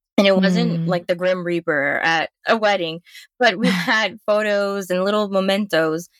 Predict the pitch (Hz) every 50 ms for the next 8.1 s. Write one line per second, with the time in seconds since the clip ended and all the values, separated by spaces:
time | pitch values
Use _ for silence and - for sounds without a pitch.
0 | _ _ _ - - - 359 440 466 440 - - 403 370 294 294 320 - 233 220
1 | 220 220 220 214 220 190 185 190 185 185 - - _ _ _ 202 208 220 208 208
2 | - - 196 190 180 - - 180 175 170 175 165 160 - 160 156 - - 160 151
3 | 147 147 151 170 - _ _ _ _ _ _ _ _ 202 202 202 208 - - 208
4 | 208 202 196 196 196 190 190 208 220 _ - 196 190 185 180 180 180 196 190 185
5 | 180 180 175 175 175 185 175 175 175 175 170 170 170 175 - - - 190 185 185
6 | 185 190 - - - 170 170 170 165 170 165 165 165 - _ _ _ _ _ _
7 | _ _ - 180 185 196 208 220 247 269 262 196 175 170 151 151 156 151 247 -
8 | - -